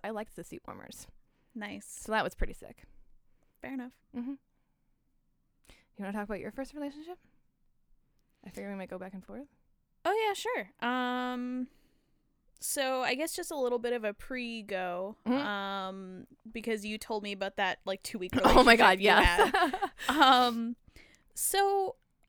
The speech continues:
Speaker 2: my first, like, okay, okay, okay, okay. Hold on.
Speaker 1: <laughs>
Speaker 2: So this is actually really funny.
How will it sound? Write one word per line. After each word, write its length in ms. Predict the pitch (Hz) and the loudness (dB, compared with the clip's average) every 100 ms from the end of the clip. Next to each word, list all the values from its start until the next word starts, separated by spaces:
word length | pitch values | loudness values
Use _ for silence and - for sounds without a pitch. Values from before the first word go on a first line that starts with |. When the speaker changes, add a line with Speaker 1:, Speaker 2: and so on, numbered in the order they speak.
| _ | _
Speaker 2:
my 280 | 247 311 453 466 | -2 0 -2 -4
first, 520 | - 311 320 - - | -4 -4 -2 -6 -4
like, 480 | 254 220 - - - - _ _ _ _ _ _ _ _ _ _ _ _ _ _ _ _ - | -2 -2 -4 -16 -20 -20 _ _ _ _ _ _ _ _ _ _ _ _ _ _ _ _ -10
okay, 260 | 220 180 151 | -8 -6 -8
okay, 300 | - 214 - - | -6 -8 -8 -8
okay, 240 | 226 - - | -10 -12 -14
okay. 240 | - - - | -14 -12 2
Hold 140 | 539 - | 4 6
on. 60 | |
Speaker 1:
<laughs> 720 | - 480 - 508 587 - 539 - - - _ _ - - - - - _ _ _ _ | 12 12 12 4 2 0 -2 -2 -8 -18 _ _ -20 -20 -20 -20 -20 _ _ _ _
Speaker 2:
So 140 | - 269 | -6 -4
this 140 | 285 | -2
is 100 | 349 | 2
actually 320 | 311 302 240 | 2 2 0
really 240 | 208 180 190 | 0 -2 -2
funny. 360 | - - - | -6 -8 -10